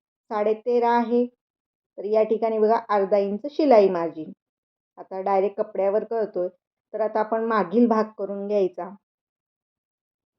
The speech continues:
शोल्डरला सरळ लाईन मारून घ्यायची. मागील गळा उंची आपल्याला साडेआठ घ्यायची आहे, तर मग शोल्डर किती,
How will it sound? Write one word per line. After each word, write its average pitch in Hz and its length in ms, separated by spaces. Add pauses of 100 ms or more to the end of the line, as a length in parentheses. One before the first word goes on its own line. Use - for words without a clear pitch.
(580)
शोल्डरला 208 540
सरळ 214 480
लाईन 214 260
मारून 196 360
घ्यायची. 202 460 (640)
मागील 226 380
गळा 269 260
उंची 220 480 (180)
आपल्याला 214 340
साडेआठ 202 680
घ्यायची 185 340
आहे, 170 180
तर - 480
मग 269 160
शोल्डर 254 420 (100)
किती, 202 300